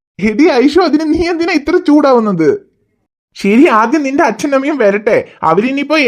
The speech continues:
ഏത് കളറാണോ ബാഗ് കൊണ്ടുവരുന്നെന്ന് നോക്കാം. ഇനിയിപ്പോ അത് റിയാന് ഇഷ്ടപ്പെട്ടില്ലെങ്കിൽ നമുക്ക് വേറെ വാങ്ങിക്കാം.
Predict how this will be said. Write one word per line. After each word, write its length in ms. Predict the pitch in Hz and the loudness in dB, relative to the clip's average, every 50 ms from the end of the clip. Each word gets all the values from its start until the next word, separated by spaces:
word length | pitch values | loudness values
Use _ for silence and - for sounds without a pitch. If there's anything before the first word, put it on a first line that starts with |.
| 220 | 2
ഏത് 160 | 220 220 262 294 - | 2 2 0 0 0
കളറാണോ 360 | 269 262 262 254 254 277 277 269 | 2 2 2 2 2 0 0 0
ബാഗ് 220 | 247 220 220 240 285 277 | 0 0 0 -2 -2 0
കൊണ്ടുവരുന്നെന്ന് 560 | 240 233 226 240 247 240 233 247 262 285 277 277 247 202 | 0 0 0 2 0 0 0 0 -2 -4 -4 -4 -2 0
നോക്കാം. 340 | 208 240 254 254 233 185 127 - - _ _ 180 | 0 0 0 -2 -4 -4 -4 -8 -14 _ _ -4
ഇനിയിപ്പോ 260 | 170 190 196 240 254 | -4 -4 -2 -2 -2
അത് 100 | 247 262 277 | -2 0 -2
റിയാന് 260 | 277 254 247 254 277 285 277 | 0 0 0 0 -2 -4 -6
ഇഷ്ടപ്പെട്ടില്ലെങ്കിൽ 560 | 277 - 302 302 302 269 277 277 294 320 339 311 | -6 -8 -6 -6 -4 -4 -4 -4 -4 -4 -4 -6
നമുക്ക് 180 | 320 320 339 294 277 | -4 -4 -2 2 2
വേറെ 180 | 277 294 349 311 294 | 2 2 2 0 -2
വാങ്ങിക്കാം. 440 | 262 240 220 202 175 180 160 139 | -4 -4 -4 -4 -2 -2 -2 -2